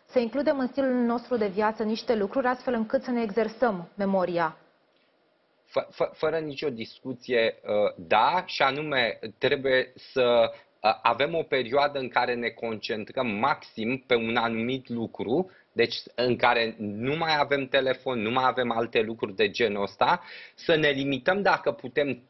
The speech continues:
Speaker 2: timpul stat pe, în activități multitasking, dacă putem să limităm, dar, exact cum spuneam, mult mai important este să avem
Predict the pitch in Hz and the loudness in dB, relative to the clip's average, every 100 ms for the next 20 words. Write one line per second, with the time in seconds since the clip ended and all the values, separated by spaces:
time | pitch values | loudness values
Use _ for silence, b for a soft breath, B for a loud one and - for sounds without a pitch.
0 | - 156 143 131 123 - 139 135 - 131 | -10 -8 -6 -6 -6 0 0 0 2 4
1 | 127 113 - 127 131 127 - 113 113 - | 4 2 0 0 2 0 -6 -10 -4 -2
2 | 135 - 117 117 156 151 143 - 113 104 | -2 -4 -4 -2 -2 -4 -6 0 0 0
3 | - 143 180 123 107 - 113 104 131 123 | -8 -6 -6 0 0 0 -4 -2 -2 0
4 | 123 107 107 104 - 165 190 B - 139 | -2 -2 -4 -4 0 0 0 B 2 2
5 | - 135 - 170 170 160 123 147 147 120 | 2 -2 0 0 0 -4 -8 -4 -2 -2
6 | 131 165 175 156 139 - 127 - 151 139 | -2 -2 -2 -2 -4 -2 -2 0 -2 0
7 | 147 - 131 127 123 135 151 | -2 -2 0 0 2 2 -2